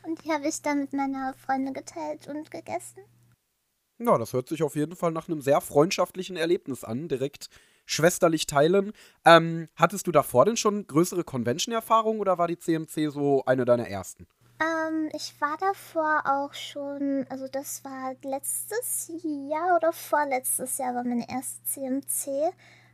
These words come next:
Speaker 1: Ähm, ähm, genau, meine erste C M C war die C M C in Münster-Hiltrop am sechzehnten vierten zweitausendzweiundzwanzig. Also vor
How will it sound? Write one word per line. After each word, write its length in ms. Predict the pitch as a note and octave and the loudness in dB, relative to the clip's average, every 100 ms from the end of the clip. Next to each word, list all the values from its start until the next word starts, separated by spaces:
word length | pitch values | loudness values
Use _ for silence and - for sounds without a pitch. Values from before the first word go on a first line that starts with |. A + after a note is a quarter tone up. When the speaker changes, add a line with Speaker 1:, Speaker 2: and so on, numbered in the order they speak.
| - | -10
Speaker 1:
Ähm, 500 | C#4 C#4 C4+ C4+ D4+ _ _ _ _ _ _ _ _ _ - | -6 -2 0 2 0 _ _ _ _ _ _ _ _ _ -6
ähm, 440 | D#4+ E4+ F4 F4 F4+ | -2 0 0 0 0
genau, 360 | A4+ A4+ E4+ | 4 4 4
meine 200 | D#4 D4+ | 0 -2
erste 680 | C#4+ D4+ - - C#4+ C#4 C4+ | -2 -2 -4 -2 -2 0 -2
C 220 | - - D4 | -4 -6 -4
M 220 | C#4 C#4 | -2 -2
C 400 | - D#4+ D#4+ E4 | -4 -2 -2 0
war 200 | C#4+ C#4 | -2 -4
die 340 | C#4 C4 C4 | -4 -4 -6
C 160 | B3+ D#4+ | -6 -4
M 140 | D#4 | -4
C 100 | - G#4+ B4+ - | -2 -4 -6 -4
in 100 | D#4 | -2
Münster-Hiltrop 680 | D#4+ - D4 D4 - D#4 - - | -2 -2 -4 -6 -4 -6 -6 -8
am 480 | C#4 C#4 C#4 C#4 C#4 | -4 -2 -2 -4 -4
sechzehnten 760 | - D4+ F#4 - F4 F4+ E4+ | -4 0 0 0 -2 0 -2
vierten 580 | F4 F4 F4 F4+ E4+ E4 | -2 0 -2 -2 -2 -2
zweitausendzweiundzwanzig. 1160 | - E4+ D#4+ E4 - C#4+ C#4 C4 C4 C4+ D4+ - - - - - | -2 0 0 -2 -4 -4 -4 -4 -4 -4 -10 -12 -20 -20 -16 -6
Also 280 | C#4+ D#4+ | -4 -2
vor 600 | D#4+ - E4 D4+ D4+ D4+ | -4 0 2 4 6 4